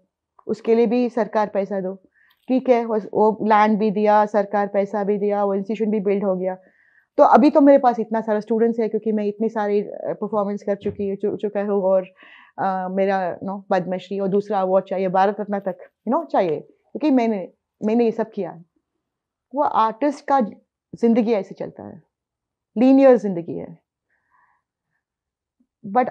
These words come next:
I, as I cho-, told you, I had many options, बहुत सारे ऑप्शंस थे मेरे पास, और मैंने सोचा कि अगर मेरी एजुकेशन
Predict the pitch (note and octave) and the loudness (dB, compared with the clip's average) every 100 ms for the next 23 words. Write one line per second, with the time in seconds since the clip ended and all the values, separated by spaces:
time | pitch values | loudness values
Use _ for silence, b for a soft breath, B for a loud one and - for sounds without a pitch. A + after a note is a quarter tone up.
0 | - A3 B3+ D4+ E4 D#4+ - - A3+ A3 | 2 4 4 4 4 2 0 -2 -2 0
1 | B3 - A3 G#3+ A#3+ A#3+ G#3+ A3 B3 C4 | -2 -2 -2 2 2 2 0 -2 -2 -4
2 | - _ _ _ _ _ _ _ _ _ | -10 _ _ _ _ _ _ _ _ _
3 | _ _ _ _ - A#3 B3+ A3+ B3 A#3+ | _ _ _ _ -6 -2 -2 0 0 0
4 | G3 - A#3 D#3+ - _ _ _ _ _ | -4 -6 -10 -10 -16 _ _ _ _ _
5 | _ _ _ _ _ - A3 C#4+ C#4+ B3 | _ _ _ _ _ -2 2 2 0 -2
6 | A#3 F#3+ - G#3+ G#3+ G3 - - - _ | -2 -4 -8 -12 -10 -12 -12 -18 -20 _
7 | _ _ _ _ _ _ _ _ _ _ | _ _ _ _ _ _ _ _ _ _
8 | _ - A#3 C#4 C#4 A#3+ A#3+ A3+ B3+ D4+ | _ -2 4 6 4 0 -2 0 0 0
9 | D4 C4+ C4+ C4+ A#3 G3+ C4 A#3 G#3+ A3 | -2 -2 -2 0 0 2 0 0 0 0
10 | C4 C4 F#3+ A3 A#3 A#3 A3+ A#3+ F3 | 0 -2 -2 -4 -2 -2 -2 -8 -8